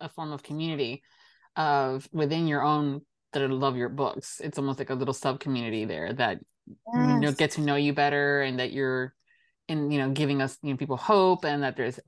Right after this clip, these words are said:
Speaker 1: stuff afterwards and we can escape, which is one of the reasons why I love authors and romance. We get to escape and, uh, have to worry
Speaker 2: Right.
Speaker 1: about real life.
Speaker 2: Well, you don't,
Speaker 1: <laughs>
Speaker 2: right, you don't have to have,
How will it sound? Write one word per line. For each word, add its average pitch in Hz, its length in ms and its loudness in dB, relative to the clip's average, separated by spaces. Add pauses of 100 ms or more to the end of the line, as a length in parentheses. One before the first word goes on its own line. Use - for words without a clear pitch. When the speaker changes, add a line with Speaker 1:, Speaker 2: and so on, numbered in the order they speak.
(160)
Speaker 1:
stuff - 300 0
afterwards 147 800 0
and 135 120 -6
we 135 100 -4
can 131 120 -8
escape, 147 460 0
which 139 100 -10
is 135 80 -10
one 135 80 -6
of 127 60 -6
the 123 60 -6
reasons 123 300 -6
why 117 80 -6
I - 60 -8
love 120 180 -6
authors 120 400 -2
and 117 160 -12
romance. 139 460 -6 (100)
We 127 100 -6
get 120 160 -8
to 127 60 -12
escape 120 480 -8 (760)
and, 131 320 -8
uh, 123 200 -10
have 131 120 -16
to 147 80 -8
worry 139 140 0
Speaker 2:
Right. 254 80 4
Speaker 1:
about - 100 -2
real 151 160 -2
life. 151 240 0
Speaker 2:
Well, 381 120 6 (120)
you 370 120 0
don't, - 260 4
Speaker 1:
<laughs> - 340 -2
Speaker 2:
right, 415 220 0 (100)
you 247 120 -16
don't 370 320 -2
have 370 140 -10
to 294 80 -2
have, 254 420 2